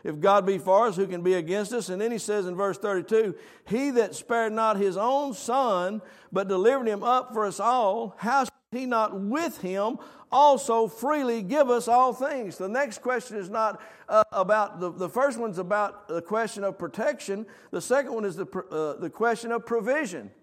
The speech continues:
Will God not provide for us that he saved us?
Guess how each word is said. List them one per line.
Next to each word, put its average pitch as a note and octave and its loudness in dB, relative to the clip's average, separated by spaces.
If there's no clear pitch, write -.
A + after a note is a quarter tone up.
Will F#3 -2
God G#3 4
not A#3+ 0
provide G3 2
for G#3+ -2
us C4 -4
that F#3+ 2
he F3+ -2
saved A3+ 0
us? C4+ -6